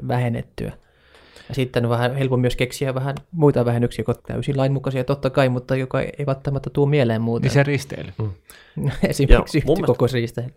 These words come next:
Speaker 3: Mun mielestä aina tässä, tässä tota, tilanteessa kansi aina ottaa se pointti myös, että saat sen toimitusjohtaja sitten, kun sä pyörität sitä yhden hengen firmaa. Jo pelkästään tää tittelin takia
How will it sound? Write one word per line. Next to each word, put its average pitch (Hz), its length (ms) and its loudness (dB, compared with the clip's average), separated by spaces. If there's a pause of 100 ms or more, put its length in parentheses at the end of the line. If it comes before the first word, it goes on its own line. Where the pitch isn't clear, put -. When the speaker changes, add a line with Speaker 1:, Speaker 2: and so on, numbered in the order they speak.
Speaker 3:
Mun 131 160 2
mielestä 202 180 4
aina 175 140 2
tässä, 202 320 -4 (240)
tässä 180 220 0
tota, 117 360 2 (240)
tilanteessa 117 440 0
kansi 120 240 2
aina 139 160 4
ottaa 110 180 -2
se - 100 -2
pointti 113 360 2
myös, 101 240 -4
että 98 240 -4 (220)
saat 120 220 0
sen 123 180 -2
toimitusjohtaja 104 880 0
sitten, - 340 -14 (160)
kun 101 100 -4
sä 101 60 -4
pyörität 95 500 4
sitä 87 300 -4
yhden 101 240 0
hengen 92 220 -2
firmaa. 87 480 -2 (640)
Jo 113 220 8
pelkästään 127 340 2
tää 135 80 4
tittelin 127 400 0
takia 80 360 -6